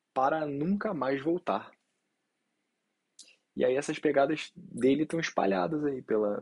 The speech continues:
pela floresta, pelas florestas brasileiras, que os próprios índios, né,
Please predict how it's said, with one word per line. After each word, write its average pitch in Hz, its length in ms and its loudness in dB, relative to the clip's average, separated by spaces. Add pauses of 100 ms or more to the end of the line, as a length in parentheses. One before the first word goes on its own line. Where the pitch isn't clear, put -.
pela 107 180 0
floresta, 110 680 -2
pelas 113 200 4
florestas 110 480 -2
brasileiras, 107 800 0 (1500)
que - 100 -12
os - 80 -8
próprios 123 400 4
índios, 107 260 -2
né, 98 220 -4